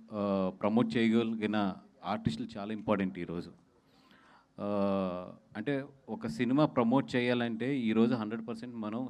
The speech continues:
సోషల్ మీడియా మీద డిపెండ్ అవ్వాలి, తప్పదు. అంటే, I mean, అప్పుడు కల్చర్ అట్లా మారిపోయింది. ఇప్పుడు సోషల్ మీడియాని కాదంటే దేశాలు కూలిపోతున్నాయి, మనం లెక్క కాదు. So, దాంట్లో యాక్టివ్ ఉండి నిజంగా దాంట్లో కనుక ఒక వై-, ఒక వైల్డ్ ఫైర్ అవ్వగలిగిన వాళ్ళని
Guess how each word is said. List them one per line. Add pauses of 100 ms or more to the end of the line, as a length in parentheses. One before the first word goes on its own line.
సోషల్
మీడియా
మీద (120)
డిపెండ్
అవ్వాలి,
తప్పదు. (160)
అంటే,
I
mean, (280)
అప్పుడు
కల్చర్
అట్లా
మారిపోయింది.
ఇప్పుడు
సోషల్
మీడియాని
కాదంటే
దేశాలు
కూలిపోతున్నాయి,
మనం
లెక్క
కాదు. (1120)
So,
దాంట్లో
యాక్టివ్
ఉండి (160)
నిజంగా
దాంట్లో
కనుక
ఒక (420)
వై-,
ఒక (540)
వైల్డ్
ఫైర్
అవ్వగలిగిన
వాళ్ళని